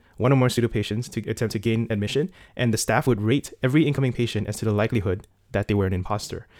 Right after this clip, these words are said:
So out of a hundred and ninety-three patients, forty-one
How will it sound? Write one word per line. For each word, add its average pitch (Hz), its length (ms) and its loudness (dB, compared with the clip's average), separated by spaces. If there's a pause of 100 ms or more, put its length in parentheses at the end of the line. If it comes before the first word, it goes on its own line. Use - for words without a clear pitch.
(160)
So - 160 0
out 135 120 4
of 123 140 0
a 110 60 -6
hundred 151 240 4
and 151 120 6
ninety-three 123 420 0
patients, - 520 -8 (340)
forty-one 135 560 6